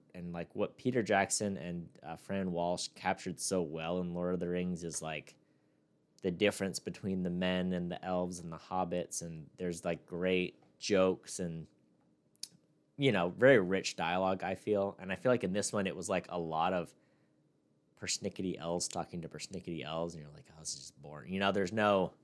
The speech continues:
there's no heart, there's no soul to it, you know? But I do think it kinda gets better as the series goes on, and part of it is just, I think a lot of Lord of the Rings, the movies, draws from, like,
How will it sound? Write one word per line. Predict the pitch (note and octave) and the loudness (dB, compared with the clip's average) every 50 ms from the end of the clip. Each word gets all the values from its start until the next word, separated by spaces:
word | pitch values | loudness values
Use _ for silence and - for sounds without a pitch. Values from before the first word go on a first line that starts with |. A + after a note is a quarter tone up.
| _ _ _ _ _ _ _ _ _ _ _ _ _ - | _ _ _ _ _ _ _ _ _ _ _ _ _ -18
there's | G2 F#2 G2 | -14 -8 -4
no | G#2+ G2+ | -4 -4
heart, | F#2 - - - - - F#2+ F#2 - - F2+ | -4 -6 -10 -8 -4 0 0 0 0 -2 -6
there's | F2 E2+ F2+ | -8 -8 -4
no | F#2+ G2 F#2 F2 | -2 0 0 0
soul | - - - - - - G2 F#2 F2+ F2 E2+ - | 0 -2 -2 -2 0 2 4 4 4 4 2 0
to | - - D2 C2 | -4 -8 -8 -10
it, | B1+ - | -12 -10
you | E2+ F2+ F2+ | -8 -4 -2
know? | F2+ F2+ F#2 F#2 | 0 0 0 0
But | F2+ F2 G#2 | 2 4 6
I | G#2 G#2+ | 6 6
do | G#2+ G#2 G2+ A2+ A#2+ A#2+ A#2 | 4 2 0 2 2 2 2
think | A2 - A#2 G#2+ G2 F2+ F#2+ | 2 2 2 2 2 0 -4
it | F2 - | -8 -8
kinda | - F#2 F2 E2+ | -8 -8 -8 -8
gets | D#2+ D2 F2+ D#2 - - | -8 -8 -10 -12 -12 -12
better | - E2 D#2+ D#2+ E2 | -12 -10 -8 -8 -8
as | E2 - | -8 -8
the | - | -8
series | D2+ - - E2 D#2+ E2 D#2 - | -8 -8 -8 -8 -8 -8 -10 -10
goes | - E2 D#2 D#2+ D2 D#2 | -10 -10 -10 -10 -12 -12
on, | D2+ D#2 D#2 D#2+ D#2+ D#2+ E2 _ - | -14 -14 -14 -14 -14 -16 -18 _ -16
and | E2+ E2 E2 _ | -16 -16 -14 _
part | - G2+ G#2 G2 | -2 0 2 2
of | F#2+ F2 | 0 -2
it | D#2+ D2+ | -4 -6
is | D#2 D2 - - | -6 -8 -8 -8
just, | - E2 D2 - - - - _ _ _ _ _ _ _ _ _ - | -6 -6 -8 -8 -8 -10 -18 _ _ _ _ _ _ _ _ _ -2
I | |
think | B2+ C3+ A#2 | 0 2 2
a | G2+ | 2
lot | F#2+ F#2 F#2+ G2 | 4 4 4 4
of | G2+ G2 | 4 2
Lord | F#2+ F#2+ F#2+ F#2+ | 2 2 2 2
of | F2+ | 2
the | F2+ | 0
Rings, | F2+ F#2 F#2 F#2+ F#2+ E2 | 0 0 -2 -2 -4 -6
the | - E2 | -8 -10
movies, | D#2+ D#2+ E2 E2+ E2+ E2+ F#2 F2+ F2 | -10 -8 -6 -6 -4 -4 -4 -4 -4
draws | E2 - E2+ D#2+ E2 E2 - | -6 -6 -4 -4 -4 -4 -6
from, | - E2 | -8 -10
like, | E2 D#2+ D#2 D2+ - - | -10 -12 -12 -14 -16 -18